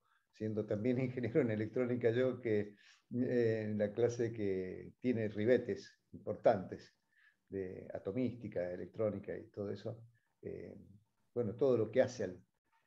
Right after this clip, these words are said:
al, lo, al, el barrido de los desechos, el, el rebote que hay que evitar en, en, en, y, y de-, deselectronizar el núcleo,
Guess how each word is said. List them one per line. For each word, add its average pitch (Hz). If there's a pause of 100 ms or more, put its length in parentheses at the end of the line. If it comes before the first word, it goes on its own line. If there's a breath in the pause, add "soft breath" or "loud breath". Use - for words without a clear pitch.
(220)
al, 110
lo, 110
al, 110
el 110
barrido 120
de 113
los 104
desechos, 113
el, 98
el 104
rebote 117
que 120
hay 117
que 117
evitar 113
en, 110
en, 110
en, 110
y, 113
y -
de-, 120
deselectronizar 131
el 120
núcleo, 123